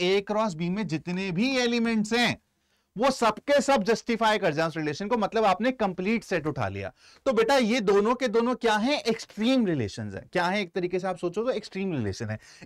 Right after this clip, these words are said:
एक में आपका कोई सा भी सेटिस्फाई नहीं कर रहा, मतलब फाई सेट है, और दूसरे में आपका पूरा का पूरा A क्रॉस B ही उठा के आप रिलेशन में डाल दे रहे हो, है ना? आपके A क्रॉस B और रिलेशन में कोई फर्क ही नहीं रह गया है।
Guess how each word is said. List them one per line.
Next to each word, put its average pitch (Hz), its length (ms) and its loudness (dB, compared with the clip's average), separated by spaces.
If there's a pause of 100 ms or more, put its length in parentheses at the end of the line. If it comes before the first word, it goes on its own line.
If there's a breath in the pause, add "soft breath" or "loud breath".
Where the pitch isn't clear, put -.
(100)
एक 247 300 2
में 269 160 2
आपका 240 360 2
कोई 170 240 0
सा 156 180 0
भी 185 120 -2
सेटिस्फाई 208 540 -2
नहीं 196 160 -4
कर 196 160 0
रहा, 196 120 0
मतलब 143 320 -6
फाई 143 360 0
सेट 190 260 -6
है, 165 140 -6 (400 soft breath)
और 208 180 4
दूसरे 202 540 2
में 254 140 2
आपका 262 300 2 (100)
पूरा 247 260 4
का 277 120 2
पूरा 277 280 2
A 240 140 4
क्रॉस 247 300 2
B 202 80 -2
ही 247 160 4
उठा 226 280 2
के 240 140 -2
आप 220 200 2
रिलेशन 190 360 -2
में 180 160 0
डाल 123 200 0
दे 98 80 -4
रहे - 100 -12
हो, - 80 -18 (640)
है 156 60 2
ना? 269 160 4 (260)
आपके 226 500 4
A 226 60 0
क्रॉस 240 360 2
B 240 440 2 (160)
और 208 180 4
रिलेशन 214 440 2
में 254 140 2
कोई 285 180 2
फर्क 220 400 2
ही 233 120 2
नहीं 233 240 2
रह 185 140 2
गया 147 200 0
है। 101 220 -6